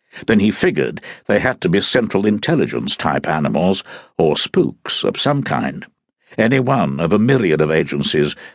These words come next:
under the U S Homeland Security umbrella. "Pleasure," Spinter said. He sounded West Coast American, and looked far more serious than his partner. Nor was he as solidly built, though he looked athletic.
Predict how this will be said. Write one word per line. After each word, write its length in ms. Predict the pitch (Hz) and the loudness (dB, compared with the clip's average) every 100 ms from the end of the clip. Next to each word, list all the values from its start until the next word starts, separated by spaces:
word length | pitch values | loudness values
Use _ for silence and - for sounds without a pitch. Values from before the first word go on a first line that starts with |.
| - | 0
under 200 | 87 87 | 2 2
the 180 | 92 101 | 2 2
U 100 | 90 | 2
S 200 | 85 - | 2 -2
Homeland 560 | - 95 85 78 76 73 | -2 0 2 0 0 0
Security 640 | - - 123 71 - 71 | -4 0 0 0 -2 -2
umbrella. 540 | 62 69 82 113 55 53 _ _ _ _ _ _ _ _ _ _ _ _ | 0 0 0 0 -2 -8 _ _ _ _ _ _ _ _ _ _ _ _
"Pleasure," 540 | - 226 87 65 60 - - _ _ _ | 2 2 2 -2 -4 -8 -20 _ _ _
Spinter 440 | - - 78 60 60 | -6 -2 -2 -2 -2
said. 440 | - 58 50 - _ _ _ _ _ _ _ - - | -2 -2 -4 -10 _ _ _ _ _ _ _ -20 -2
He 160 | 160 180 | 2 2
sounded 480 | 113 85 73 78 | 2 0 2 0
West 300 | 92 107 - | 2 0 0
Coast 360 | - 139 - - | -2 -2 -2 -2
American, 520 | - 127 143 123 110 _ _ _ - | -2 -2 -2 -10 -14 _ _ _ -2
and 120 | 101 | 0
looked 180 | 95 - | 0 0
far 180 | 120 95 | 2 2
more 220 | 85 80 | 2 0
serious 520 | - 127 101 53 - | 2 2 2 -2 -4
than 120 | 71 | -4
his 200 | - 67 | -4 -4
partner. 520 | - 110 92 - 55 - _ _ _ _ _ _ _ _ _ - | -2 -2 -2 -4 -8 -8 _ _ _ _ _ _ _ _ _ 0
Nor 260 | 170 208 131 | 4 6 4
was 240 | 117 - | 2 2
he 100 | 113 | 4
as 140 | 95 90 | 4 2
solidly 460 | - 123 87 76 | 2 2 2 0
built, 560 | 87 190 - - - - _ - | 0 2 0 -2 -10 -12 _ -2
though 320 | 113 117 95 | 2 2 2
he 140 | 101 | 2
looked 300 | 95 104 - | 2 0 2
athletic. 580 | 85 71 135 147 - - | 0 2 0 0 -2 -8